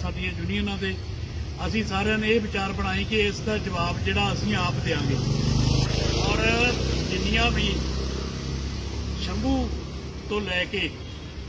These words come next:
ਅਹ, ਲੋਡੂਵਾਲ, ਲੋਡੂਵਾਲ ਤੋਂ ਲੈ ਕੇ ਮਾਨਾਵਾਲ ਤੱਕ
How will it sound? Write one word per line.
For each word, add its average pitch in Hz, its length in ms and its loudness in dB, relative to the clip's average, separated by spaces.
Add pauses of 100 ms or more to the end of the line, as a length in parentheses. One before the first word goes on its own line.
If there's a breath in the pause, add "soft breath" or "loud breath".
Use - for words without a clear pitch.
(440)
ਅਹ, 190 280 0
ਲੋਡੂਵਾਲ, 240 500 2
ਲੋਡੂਵਾਲ 220 460 0
ਤੋਂ 220 160 0
ਲੈ 190 200 -2
ਕੇ 208 140 0
ਮਾਨਾਵਾਲ 165 520 -4
ਤੱਕ 139 180 -8